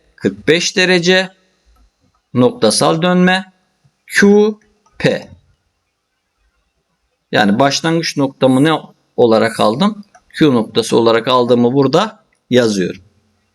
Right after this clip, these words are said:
Anlaşıldı mı? Burada bunu yazdığım zaman Q P üssü şu demek. Q'yu da biliyorum. Q neydi? Bir, birdi. Şöyle yazabilirim.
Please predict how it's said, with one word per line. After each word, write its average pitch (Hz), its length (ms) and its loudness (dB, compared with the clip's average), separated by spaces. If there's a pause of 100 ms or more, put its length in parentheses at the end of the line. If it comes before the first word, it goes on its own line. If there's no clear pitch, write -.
(680)
Anlaşıldı 160 420 0
mı? 107 100 -4 (760)
Burada 254 380 0
bunu 214 180 -4
yazdığım 226 520 0
zaman 113 340 -6 (1000)
Q 277 340 2
P 247 240 0
üssü 214 260 -8
şu 180 180 -2
demek. 104 420 -4 (800)
Q'yu 160 260 4
da 110 160 0
biliyorum. 98 340 -2
Q - 200 -4 (240)
neydi? 120 500 0 (560)
Bir, 143 460 0 (340)
birdi. 120 500 0 (440)
Şöyle 202 280 2
yazabilirim. 190 640 0